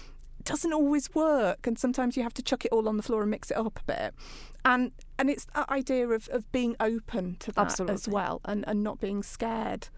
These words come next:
Speaker 1: of it. And it can lead, as it has in this case, if we, if we refer back to our sound documentary person, whose name we won't say, but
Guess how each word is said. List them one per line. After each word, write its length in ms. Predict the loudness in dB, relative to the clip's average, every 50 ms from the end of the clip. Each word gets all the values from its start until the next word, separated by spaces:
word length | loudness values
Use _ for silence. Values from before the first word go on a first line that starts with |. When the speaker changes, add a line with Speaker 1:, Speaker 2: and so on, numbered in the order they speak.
| -16 -16 -16 -14 -4 0
Speaker 1:
of 160 | 0 2 2 0
it. 140 | -2 -2 -4 -4 0 4
And 120 | 6 6
it 100 | 4 4
can 280 | 2 2 2 2 2 2
lead, 220 | 2 2 0 0 0
as 180 | 0 0 2 0
it 100 | 0 0
has 220 | 0 -2 0 2 2
in 120 | 2 2
this 180 | 0 0 -2 -4
case, 420 | -4 -4 -2 -2 -4 -4 -6 -6 -8 -8
if 140 | -8 -4 -4
we, 120 | -4 -4 -2 -4
if 160 | -4 -4 -2
we 120 | -4 -2 -2
refer 340 | -2 -2 0 2 2 2 4
back 200 | 2 0 0 -2
to 160 | -4 0 2 2
our 120 | 2 0 -2 -8 -12
sound 580 | -4 2 4 6 6 6 6 4 2 0 2 2
documentary 640 | 2 2 2 2 2 4 2 2 2 0 0 0 2
person, 540 | 4 6 6 6 6 4 2 0 2 2 2 2 2 0
whose 320 | 0 0 0 -2 -4 -4
name 200 | -4 -4 -2 -2
we 80 | -2 -2
won't 180 | -4 -4 -6 -10 -12 -14 -12
say, 240 | -10 -8 -6 -6 -8 -10 -12 -14 -14 -14 0 4
but 160 | 4 4 4